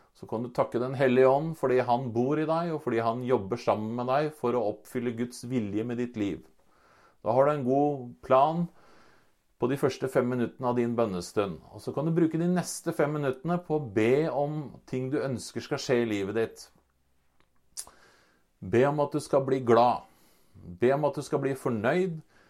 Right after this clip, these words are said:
Be om at ekteskapet ditt skal fungere, at barna dine skal få det bra, at helsa di skal bli helt tipp topp, at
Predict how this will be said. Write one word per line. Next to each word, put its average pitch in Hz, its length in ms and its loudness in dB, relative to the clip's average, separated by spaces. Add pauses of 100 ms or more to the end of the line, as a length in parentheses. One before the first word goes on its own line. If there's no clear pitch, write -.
(180)
Be 98 120 0
om 95 120 0
at - 200 -4
ekteskapet 151 640 -2
ditt 147 120 -8
skal 120 240 0
fungere, 127 600 2
at 139 120 0 (120)
barna 143 320 6
dine 147 240 -4
skal 139 200 -2
få 127 160 2
det 135 160 -2
bra, 165 340 4 (460)
at - 260 -6
helsa 127 460 0
di 139 160 0
skal 135 200 2
bli 131 180 4 (100)
helt 139 280 -2
tipp - 280 -2
topp, 180 340 0 (500)
at 98 220 -4